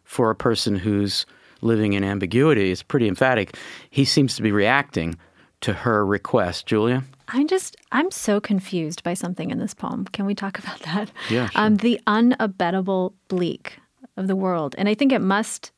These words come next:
Speaker 2: relate to that "I can't, I don't." But I think as, I think of abetting as something really negative. So I feel like there's something in this poem about how this bleak cannot be, there's no relief, there's no, um, letting up of this bleak.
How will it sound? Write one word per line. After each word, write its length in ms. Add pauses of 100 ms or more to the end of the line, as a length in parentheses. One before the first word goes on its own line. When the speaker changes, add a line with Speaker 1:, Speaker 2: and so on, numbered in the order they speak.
(120)
Speaker 2:
relate 460
to 560
that 280 (100)
"I 120
can't, 440
I 120
don't." 280
But 120
I 120
think 180
as, 360
I 80
think 160
of 140
abetting 480
as 100
something 300
really 220
negative. 600 (340)
So 500 (400)
I 140
feel 400
like 220
there's 240
something 340
in 60
this 140
poem 200
about 300
how 160
this 200
bleak 580 (420)
cannot 500
be, 420
there's 180
no 80
relief, 720 (140)
there's 200
no, 500 (120)
um, 460 (100)
letting 440
up 220
of 160
this 180
bleak. 460